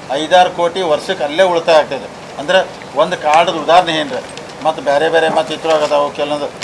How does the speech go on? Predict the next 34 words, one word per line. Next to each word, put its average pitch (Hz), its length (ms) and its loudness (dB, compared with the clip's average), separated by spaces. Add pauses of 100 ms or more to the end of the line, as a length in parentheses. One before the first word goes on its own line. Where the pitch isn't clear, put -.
(140)
ಎಲ್ಲ 143 120 0 (380)
ವಿಷಯ 165 280 -4
ಅಂದ್ರೆ 175 220 2
ಟೆಂಡರ್ 170 400 -4
ಮುಖಾಂತರ 147 440 2 (480)
ನಾವು 160 240 2
ಖರ್ಚು 170 320 0
ಕಡಿಮೆ 175 220 0
ಮಾಡಿ 170 140 2
ಅಲ್ಲೂ 156 220 0
ಒಂದು 180 180 0
ಐದು 170 240 -2
ಕೋಟಿ 170 180 -2
ರೂಪಾಯಿ 165 200 0
ಏನಾದ್ರು 156 260 -2
ಉಳಿತಾಯ 156 260 0
ಮಾಡಿದ್ರೆ 151 480 -2 (380)
ಮುಂದಿನ 160 280 -6
ಸಾಲಕ್ಕೆ 170 300 0
ಅದು 156 160 -2
ಲಾಭದಾಗ 156 480 2 (420)
ಹೆಚ್ಚು 120 220 -4
ಬರ್ತೈತಿ. 127 320 -4 (640)
ಡಿ 143 160 -8
ಸಿ 185 220 -6
ಸಿ 180 100 -6
ಬ್ಯಾಂಕ್ 180 300 2 (420)
ಎಲ್ಲ 139 300 4
ಭಾಳ 156 240 4
ಗಟ್ಟಿಯಾಗಿ 160 680 -2
ಎಲ್ಲ 151 320 -2
ಆಡಳಿತ 156 460 2
ಮಂಡಳಿ 156 260 0
ಭಾಳ 135 240 0